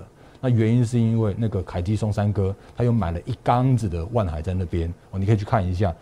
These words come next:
哦。我不晓得他今天有没有把它倒出来，理论上他是会倒出来啦，但是无论如何，他还是先去锁涨停，而且他在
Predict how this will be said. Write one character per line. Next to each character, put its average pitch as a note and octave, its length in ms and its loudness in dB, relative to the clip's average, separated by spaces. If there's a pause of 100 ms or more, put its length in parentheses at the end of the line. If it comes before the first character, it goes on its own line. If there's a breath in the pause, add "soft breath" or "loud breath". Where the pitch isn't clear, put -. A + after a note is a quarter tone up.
(160 loud breath)
哦。 C#3+ 100 4
我 - 20 6
不 C3+ 80 6
晓 B2+ 80 6
得 A2 60 6
他 A#2+ 80 6
今 B2 80 2
天 A#2+ 40 6
有 G#2+ 40 4
没 G2+ 60 4
有 G#2 40 2
把 F#2 120 -2
它 F#2 60 2
倒 G#2 180 2
出 G2 180 -2
来， D#2 260 -2
理 A2+ 140 4
论 F3 160 8
上 D#3 140 4
他 C#3 100 2
是 B2+ 100 -4
会 B2 140 0
倒 A2 180 4
出 G2+ 200 0
来 E2+ 160 -4
啦， D#2+ 120 -12 (240 loud breath)
但 D#3+ 140 4
是 D#3+ 140 2 (160)
无 C3+ 80 8
论 E3 120 8
如 B2 120 4
何， F#2 200 0 (320 loud breath)
他 E3 140 0
还 G#2 220 2
是 B2 120 -2
先 A#2 220 4
去 A#2+ 100 4
锁 G2 200 0
涨 E2 180 -2
停， D2+ 260 -10
而 B2+ 80 -2
且 A#2 120 2
他 A2+ 160 0
在 A#2 260 4